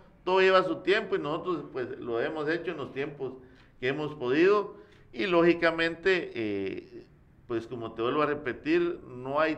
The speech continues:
tiempo, eh, en un gobierno que vos pretendés en tu cabeza,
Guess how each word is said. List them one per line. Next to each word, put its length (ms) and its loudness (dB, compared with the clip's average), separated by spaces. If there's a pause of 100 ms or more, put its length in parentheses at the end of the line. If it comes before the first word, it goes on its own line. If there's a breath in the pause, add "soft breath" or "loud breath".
tiempo, 720 -6 (420 soft breath)
eh, 560 -4 (180)
en 180 -6
un 180 -4
gobierno 640 0
que 140 -4
vos 400 -4
pretendés 540 -4
en 160 -10
tu 140 -12
cabeza, 640 -4